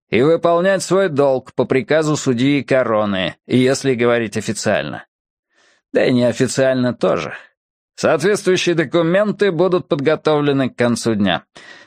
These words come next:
Вот что, я считаю, должно быть сделано". "Да, сэр", — только и сумел сказать Лилихорн. Мэтью был ошеломлен, если не сказать больше. Мысли его разбредались.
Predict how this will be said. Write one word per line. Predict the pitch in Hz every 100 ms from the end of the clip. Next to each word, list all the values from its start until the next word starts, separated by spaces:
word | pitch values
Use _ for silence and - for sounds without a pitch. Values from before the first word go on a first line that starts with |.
| _
Вот | - 139 190
что, | - -
я | 185 147
считаю, | - 117 - 123
должно | 117 107 98 107
быть | 104 92
сделано". | 85 80 64 - - _ _ _ _ _ _ _ _ _ _ _ -
"Да, | 110 117 113 110
сэр", — | - - 104 - - - _ _ -
только | 120 120 -
и | 110
сумел | - 107 107
сказать | 101 - 98 98 95
Лилихорн. | 85 73 - - - - - _ _ _ _ _ _ _ _ _ _ _ _ _
Мэтью | - 95 143 151 151
был | 139 135 139
ошеломлен, | 131 120 123 117 110 104 80 - _ _ -
если | 101 101 113 120
не | 117 110
сказать | - 101 101 92
больше. | 87 80 - - - _ _ _ _ _ _
Мысли | - 107 120 135
его | 135 131 131
разбредались. | 123 107 117 120 127 80 - -